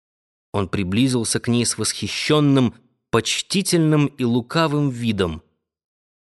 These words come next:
Поведение Линда показалось Эйлин несколько странным. Ну, можно ли проявлять такой бурный восторг на глазах у всех? Она не догадывалась, что, несмотря на ранний час,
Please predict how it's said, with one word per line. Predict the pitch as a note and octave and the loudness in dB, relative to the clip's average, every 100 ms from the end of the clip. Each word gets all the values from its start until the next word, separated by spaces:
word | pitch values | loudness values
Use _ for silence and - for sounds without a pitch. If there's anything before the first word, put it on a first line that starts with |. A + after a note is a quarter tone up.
| _ _ _ _ | _ _ _ _
Поведение | - F#2+ G#2+ B2+ C#3 C3 B2+ | -4 -2 0 2 4 4 2
Линда | C3+ D#3+ D3+ C#3 | 2 2 2 0
показалось | - C#3+ C3+ B2+ C#3 C3+ - - | -2 -2 -2 0 0 0 -4 -2
Эйлин | C3 B2+ B2+ B2+ | 0 2 2 2
несколько | C3 C3 - C3+ B2 - | 2 0 0 -2 -2 -4
странным. | B2+ - - D#3 D3+ A2+ G2 F#2 E2 _ _ _ _ _ _ _ - | -4 -6 -2 2 2 2 0 -2 -4 _ _ _ _ _ _ _ -8
Ну, | F#2+ F#2+ A2 | -4 0 2
можно | B2 C#3 F#3+ D#3 A#2+ A2 | 2 4 2 2 0 0
ли | G#2+ | -2
проявлять | G#2 G#2+ A2+ A2+ C#3 D3+ - | -2 -2 0 0 0 0 -2
такой | - A#2+ B2 | -6 -2 -2
бурный | A2+ C3 C3+ A#2+ A#2 | -2 0 2 2 0
восторг | A#2+ - - E3+ D3+ - | 0 -2 0 0 0 -2
на | A2+ | -2
глазах | G#2+ A2 G#2 B2 | 0 0 0 -2
у | C#3+ | -4
всех? | - - D3 - - _ _ _ _ _ _ _ _ _ _ _ _ | -4 -2 -2 -2 -18 _ _ _ _ _ _ _ _ _ _ _ _
Она | - F#2+ A2+ | -4 0 0
не | A#2+ A#2 | 0 0
догадывалась, | A#2+ A2 C3+ D3+ A2 G2+ F#2 - - _ _ _ _ _ | 0 0 0 0 0 0 -2 -4 -8 _ _ _ _ _
что, | - G2+ | -6 -2
несмотря | G2 G2+ B2 B2+ F3 E3+ | 0 0 0 0 0 2
на | D#3 | 2
ранний | D3+ D#3 D3+ C#3+ C3+ | 2 2 2 0 0
час, | - - G3 - - | -2 0 0 0 -6